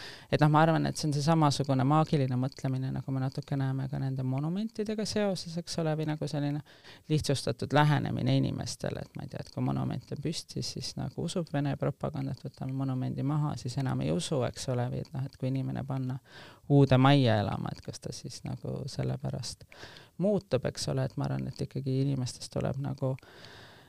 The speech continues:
eh, edendada sellist oma peaga kriitilist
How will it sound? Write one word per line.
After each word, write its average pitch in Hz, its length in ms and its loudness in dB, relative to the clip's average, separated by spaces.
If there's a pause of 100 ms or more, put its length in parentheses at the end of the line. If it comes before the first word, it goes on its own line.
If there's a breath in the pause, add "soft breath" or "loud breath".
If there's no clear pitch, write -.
(140)
eh, 139 280 4 (100)
edendada 135 640 4 (840)
sellist - 500 -4 (280)
oma 156 300 4
peaga 131 420 2
kriitilist 139 640 2